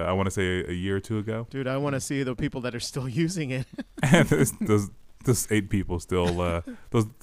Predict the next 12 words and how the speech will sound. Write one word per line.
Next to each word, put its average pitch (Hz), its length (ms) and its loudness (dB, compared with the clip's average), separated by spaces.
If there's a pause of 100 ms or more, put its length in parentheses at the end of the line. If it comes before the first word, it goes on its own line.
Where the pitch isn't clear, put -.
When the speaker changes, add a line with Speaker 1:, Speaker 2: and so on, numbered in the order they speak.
(160)
Speaker 1:
I, 104 240 6
I 107 100 2
have 107 160 2
to 98 60 0
assume 90 200 0
they're 85 120 0
pedophiles. 82 580 -2 (220)
<laughs> - 40 -10
I - 260 12
have - 180 10
to 190 120 8
assume. 143 340 4